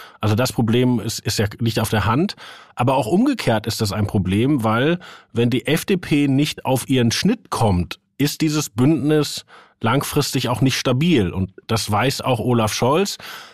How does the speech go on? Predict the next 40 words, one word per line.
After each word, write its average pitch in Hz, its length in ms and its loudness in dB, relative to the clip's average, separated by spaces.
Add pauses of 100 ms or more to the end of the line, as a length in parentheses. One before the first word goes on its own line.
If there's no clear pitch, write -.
(100)
Das, - 280 -2
äh, 127 200 2
wissen 147 220 2
auch 135 220 -4
die 113 260 -2
klügeren 165 720 2
Grünen, 170 640 2 (400)
wo 117 100 0
man 143 160 4
ja 139 120 2
auch - 80 -4
beobachten 147 500 0
konnte 147 260 0
am 120 160 2
Wahlabend, 143 720 0
dass - 240 -2
man 123 260 2
nicht 170 200 2
mit 131 200 0
Häme 131 400 2
über 151 220 2
die 143 100 0
F 143 140 -2
D 156 100 2
P 156 420 2
hergefallen 147 680 2
ist, 151 320 -2 (380)
sondern 127 360 2
eher, 139 580 2
äh, 123 220 2
sie 113 140 2
geschont 147 500 2
hat 139 200 0
oder 127 200 2
sogar 127 300 2
so 123 80 2
ein 117 80 2
bisschen 123 320 0
gepäppelt 113 480 0
hat. 85 240 -2